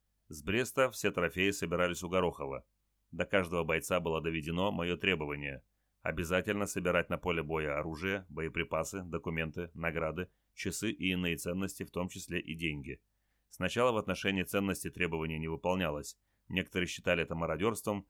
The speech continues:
и так далее и тому подобное. Пришлось собирать народ и объяснять, почему я это требую.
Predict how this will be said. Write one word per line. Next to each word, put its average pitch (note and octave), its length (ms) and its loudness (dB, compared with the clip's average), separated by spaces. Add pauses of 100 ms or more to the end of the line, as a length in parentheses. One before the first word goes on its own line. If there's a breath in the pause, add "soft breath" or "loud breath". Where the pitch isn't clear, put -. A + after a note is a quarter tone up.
и - 80 -12
так C#2 200 -6
далее F#2 300 4
и - 40 -4
тому E2+ 180 -4
подобное. D2+ 600 -2 (480)
Пришлось F2 440 0
собирать E2+ 380 2
народ E2+ 260 0
и G2 40 2
объяснять, E2+ 520 -2
почему E2+ 380 -4
я F2 140 0
это E2+ 140 0
требую. D2 480 0